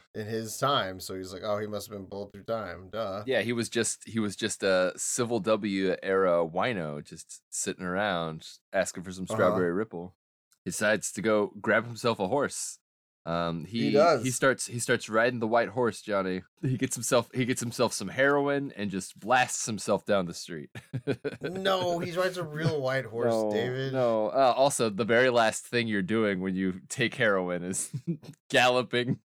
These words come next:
Speaker 2: <laughs> down the road. Uh, usually you just end up standing and, like,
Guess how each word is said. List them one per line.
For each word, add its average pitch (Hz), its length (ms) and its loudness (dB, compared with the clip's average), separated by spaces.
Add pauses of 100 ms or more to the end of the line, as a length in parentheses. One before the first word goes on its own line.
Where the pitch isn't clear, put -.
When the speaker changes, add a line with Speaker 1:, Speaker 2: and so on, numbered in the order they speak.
(140)
Speaker 2:
<laughs> 156 220 -6
down 135 320 4
the 135 180 -4 (100)
road. 104 520 -6 (580)
Uh, 120 320 4
usually 175 480 2
you 131 140 -2
just 123 200 -2
end 117 120 2
up 104 180 2
standing 135 800 0
and, 98 540 0
like, 87 280 0